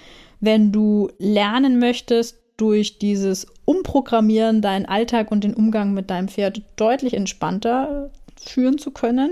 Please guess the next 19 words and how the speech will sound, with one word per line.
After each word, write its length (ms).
wie 100
du 80
dich 220
wieder 280
sicherer 500
fühlst 440
in 120
solchen 380
Situationen 720
und 200
wie 80
dein 200
Pferd 360
dich 120
dadurch 380
auch 120
wirklich 260
als 200
einen 180